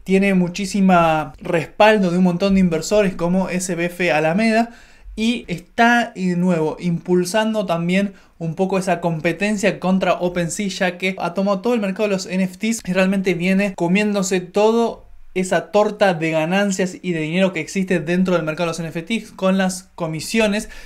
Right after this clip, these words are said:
Y algo importante que aclarar en esta nota es que F T X N F Ts cobrará una tarifa del dos por ciento sobre las ventas, que es más baja que la tasa fija del dos punto cinco que tiene OpenSea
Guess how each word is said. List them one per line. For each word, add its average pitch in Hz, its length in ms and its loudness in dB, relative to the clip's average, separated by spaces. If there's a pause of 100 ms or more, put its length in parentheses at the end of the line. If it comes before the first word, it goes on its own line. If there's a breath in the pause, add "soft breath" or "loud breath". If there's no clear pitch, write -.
(160 loud breath)
Y 190 60 2
algo 240 160 6
importante 196 720 0
que 202 420 0
aclarar 160 480 2
en 180 100 0
esta 185 280 -2
nota 185 500 0
es 196 240 0
que 208 440 -2
F 214 300 2
T 208 220 2
X 175 260 -2
N 202 180 -2
F 185 120 -2
Ts 220 260 -2
cobrará 175 360 2
una 214 180 0
tarifa 196 340 0
del 160 180 2
dos 214 180 -2
por 170 220 -2
ciento 202 380 -4
sobre 151 240 0
las 139 160 0
ventas, 196 480 0 (320 loud breath)
que 226 120 2
es 208 80 4
más 226 300 2
baja 233 320 0
que 180 80 -4
la 156 140 -2
tasa 190 260 -2
fija 190 280 -2
del 160 160 2
dos 196 160 -2
punto 180 340 -2
cinco 190 320 -2
que 156 80 -6
tiene 175 260 -4
OpenSea 175 580 -4